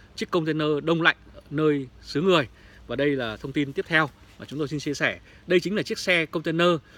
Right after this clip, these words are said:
ờ, và đằng sau bên trong đó là cái thùng mà những ba mươi chín người này đã phải đứng và nằm và trong đó. Và tôi để sát lại thì các bạn thấy rất rõ rằng xung quanh được bọc thép và, ừm, rất chắc chắn. Và điều này không thể nào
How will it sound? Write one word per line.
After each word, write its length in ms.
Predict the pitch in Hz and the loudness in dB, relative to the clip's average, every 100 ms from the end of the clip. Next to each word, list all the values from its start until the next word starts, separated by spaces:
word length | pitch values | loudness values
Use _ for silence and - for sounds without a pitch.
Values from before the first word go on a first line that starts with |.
| - | -16
ờ, 100 | 127 | -10
và 180 | 117 123 | -4 -4
đằng 180 | 123 117 | -6 -4
sau 300 | 185 185 156 | 0 0 -2
bên 120 | 165 | -6
trong 200 | 160 175 | -2 0
đó 80 | 147 | 0
là 100 | 165 | -4
cái 80 | 147 | 0
thùng 240 | 185 151 104 | 0 0 -4
mà 200 | 110 104 | -10 -10
những 140 | 117 - - | -10 -10 0
ba 180 | 160 156 | 2 2
mươi 60 | 143 | -2
chín 160 | 165 | -4
người 160 | 190 123 | -2 -4
này 100 | 110 | -6
đã 100 | - | -8
phải 140 | - | -2
đứng 200 | 147 247 - | 0 0 -4
và 120 | 123 | -8
nằm 360 | 120 127 107 98 | -4 -4 -4 -12
và 260 | 113 107 101 - | -12 -12 -14 -4
trong 180 | 160 143 | -2 0
đó. 220 | 123 160 - - - | -2 -6 -8 -20 -10
Và 80 | |
tôi 140 | 123 156 | -2 0
để 100 | 123 | 2
sát 260 | 196 240 | 4 4
lại 220 | 196 95 123 | 4 -2 -4
thì 80 | |
các 60 | - | -6
bạn 160 | 160 - | -6 -4
thấy 100 | 123 | -4
rất 160 | 208 | -2
rõ 280 | 156 131 220 - - - - - | -2 -2 -4 -8 -20 -20 -20 -12
rằng 140 | 120 | -8
xung 180 | - 160 | -2 0
quanh 180 | 160 151 | 2 0
được 100 | 123 | -2
bọc 160 | 120 - | -8 0
thép 400 | 185 - - 127 | 0 0 -8 -8
và, 280 | 117 98 - - - | -6 -6 -10 -20 -18
ừm, 220 | 131 110 | -16 -8
rất 140 | - - | -6 0
chắc 160 | - - | 0 2
chắn. 220 | 143 175 - - - - | 0 0 -12 -20 -16 -8
Và 100 | 113 | -4
điều 140 | 117 | -4
này 200 | 117 104 | -4 -6
không 220 | - 233 | 0 0
thể 120 | 196 | 0
nào 240 | 123 107 | -2 -4